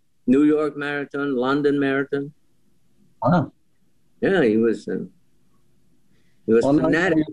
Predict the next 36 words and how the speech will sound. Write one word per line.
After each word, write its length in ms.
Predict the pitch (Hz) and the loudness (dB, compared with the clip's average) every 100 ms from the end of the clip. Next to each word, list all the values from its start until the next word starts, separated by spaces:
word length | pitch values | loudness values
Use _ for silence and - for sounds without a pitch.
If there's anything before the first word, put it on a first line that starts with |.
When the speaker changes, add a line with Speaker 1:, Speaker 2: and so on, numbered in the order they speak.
| - | -12
Speaker 2:
you're 80 | 381 | -8
saying 340 | 196 196 170 139 | -4 0 2 2
it, 240 | 131 147 - - | 0 -2 -8 -4
yes, 300 | 156 143 131 135 | -2 0 -4 -4
there's, 220 | 139 - | -4 -4
there's 220 | 135 127 | -6 -4
something 340 | 156 139 135 131 | -2 0 2 2
rings 200 | 131 120 | 2 0
in 60 | |
the 60 | 120 | 0
back 200 | 113 117 | 0 -2
of 100 | 117 | -2
my, 160 | 123 117 113 113 | -2 0 0 0
of 60 | |
my 140 | 104 104 | 0 0
head 160 | 170 | -2
about 280 | 175 95 95 | -2 -4 -4
it. 100 | 113 _ - _ _ - | -6 _ -20 _ _ -6
But, 160 | 196 | -2
you 60 | 196 | 2
know, 60 | 165 | 2
that 100 | 190 | 2
takes 200 | 180 156 | 0 0
discipline. 680 | 127 180 - - 120 95 82 | 0 0 0 0 0 0 -4
So 240 | 104 104 - - - | -2 -2 -2 -8 -4
<laughs> 300 | - - _ | -4 -6 _
I 100 | - - | -6 -4
couldn't 280 | 160 151 | 0 2
do 60 | 139 | 2
Speaker 1:
Yeah. 40 | 139 | 2
Speaker 2:
that. 180 | 110 - _ _ _ _ _ _ | 0 -4 _ _ _ _ _ _
Speaker 1:
Yeah, 200 | 110 165 - _ | -2 -2 -4 _
yeah, 80 | 120 151 | -2 -2
Speaker 2:
Imagine. 160 | 120 | -2
Speaker 1:
yeah. 120 | 110 139 - _ _ _ _ _ _ _ _ | -4 -4 -6 _ _ _ _ _ _ _ _
Speaker 2:
Yeah. 120 | 113 | -2